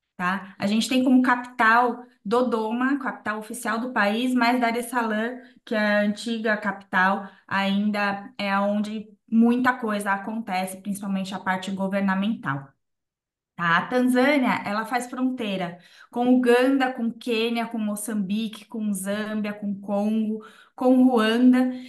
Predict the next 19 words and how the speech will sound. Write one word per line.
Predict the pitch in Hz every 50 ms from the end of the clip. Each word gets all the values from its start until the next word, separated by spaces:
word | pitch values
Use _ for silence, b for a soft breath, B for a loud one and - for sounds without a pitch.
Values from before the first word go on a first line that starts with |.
| B B B
Então, | - 202 202 196 196 220 214 220 220
ali | 220 226 226 220 233 233
a | 226 214
gente | 208 208 220 226 214 - -
tem | - 226 208 220
uma | 226 214 214
gama | 220 202 208 220 226 220
de | 208 220
outros | 214 208 - -
países | - - 214 208 202 196 208 214 214 226 214
ao | 208 196 202
redor | 208 208 202 190 180 190 185 196 196 214 233 B B B B B
que | _ 254
muitas | 240 240 240 262 254 277 254 226 208
vezes | 202 214 208 208 220 214 214 240 247 - - b b b b
o | - 202
cliente | - - 233 220 202 214 220 - 226
acaba | 220 - 226 208 196 196
até | 202 196 - 208 196 196 202 196 202 -